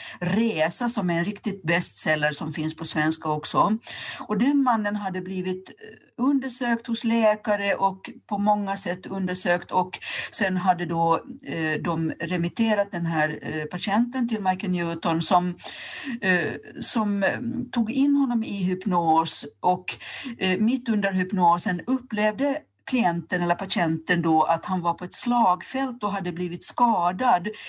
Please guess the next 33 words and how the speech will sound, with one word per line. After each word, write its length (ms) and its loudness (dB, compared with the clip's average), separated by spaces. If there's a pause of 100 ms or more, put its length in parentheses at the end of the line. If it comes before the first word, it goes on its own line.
(340)
Och 200 -2 (140)
det 340 2 (180)
kom 200 -4
fram 380 2
till 160 -6
sen 440 0
det 220 -2
som 180 0
vi 60 0
kallar 280 -2
för 100 -6
tidigare 640 0
liv, 280 2
som 220 0
kanske 240 0
också 200 -4
är 60 -2
främmande 460 0
för 80 -10
dina 180 0
lyssnare, 600 2
men 360 -2 (380)
att 180 2
det 120 2
är 40 6
att 120 0
man 140 -4
också 240 -8
faktiskt 460 -8
kan 240 0
minnas 680 2
eller 280 -6
få 480 -2